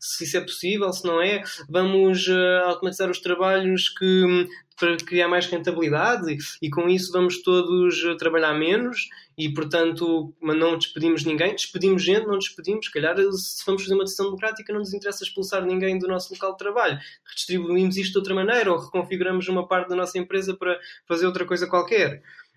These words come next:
Ahm, agora, a questão de, de, de haver esta espécie de visão autocrática do local de trabalho da nossa economia impede que qualquer um destes processos de controle sobre o nosso próprio destino se, se consiga, ah, realizar, não é?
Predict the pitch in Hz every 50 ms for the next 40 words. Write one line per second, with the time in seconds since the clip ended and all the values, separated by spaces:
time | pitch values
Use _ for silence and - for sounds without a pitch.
0 | _ - 143 135 135 139 139 139 139 143 143 139 139 143 147 160 147 165 170 151
1 | 135 143 139 - - - 151 151 151 147 143 147 151 147 147 143 143 143 139 143
2 | 143 143 143 139 139 139 139 135 139 143 139 139 143 143 143 156 156 143 143 139
3 | 143 - 143 - - 147 143 143 143 139 135 135 135 131 131 131 135 135 139 147
4 | 147 147 143 143 151 143 - 165 147 139 139 - - - 135 123 131 131 - -
5 | 143 139 139 - 151 147 151 147 135 123 - 131 135 139 139 139 151 143 156 160
6 | 160 165 175 190 202 208 214 208 208 214 214 208 202 - - 214 208 208 208 202
7 | 196 196 208 202 202 208 208 208 208 208 208 208 208 202 202 202 - - - 202
8 | 196 - - - - - - - _ - 185 185 - 208 190 190 - 175 175 175
9 | - 185 185 190 185 185 190 190 185 185 - 165 151 160 165 160 160 - - 175
10 | 165 - 170 - - - - 202 208 202 202 - - - 208 202 - - - -
11 | - 208 202 202 - 214 196 214 208 208 214 208 - - - - - - - -
12 | 107 113 117 - - - - - - - - 110 107 - - - - - - -
13 | - 180 180 175 185 185 185 202 208 208 - 143 127 120 131 143